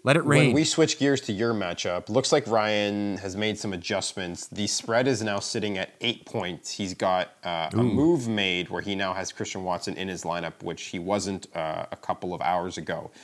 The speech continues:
Speaker 2: So here's what we're looking at now. We're looking at you as an eight-point favorite, projected one twenty-nine,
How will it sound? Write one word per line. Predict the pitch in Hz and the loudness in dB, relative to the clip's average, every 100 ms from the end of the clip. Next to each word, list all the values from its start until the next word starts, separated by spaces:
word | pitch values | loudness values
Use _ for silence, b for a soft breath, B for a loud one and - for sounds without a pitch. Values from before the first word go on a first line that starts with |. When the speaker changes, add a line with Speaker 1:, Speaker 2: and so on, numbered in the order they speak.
| B B B | B B B
Speaker 2:
So | - | -4
here's | 120 185 | 2 6
what | 202 | 6
we're | 170 | 6
looking | 135 127 117 | 6 4 0
at | 92 | -2
now. | 78 80 | -4 -6
We're | 95 | -4
looking | 117 131 | -2 0
at | 117 | 0
you | 135 | 2
as | 202 185 | 2 2
an | |
eight-point | 143 - 131 113 | 2 0 -2 -2
favorite, | - 101 98 98 - | 0 0 0 -4 -6
projected | 101 110 104 95 | -4 -4 -2 -4
one | 98 | -4
twenty-nine, | 95 107 98 113 127 123 | -6 -6 -2 0 2 0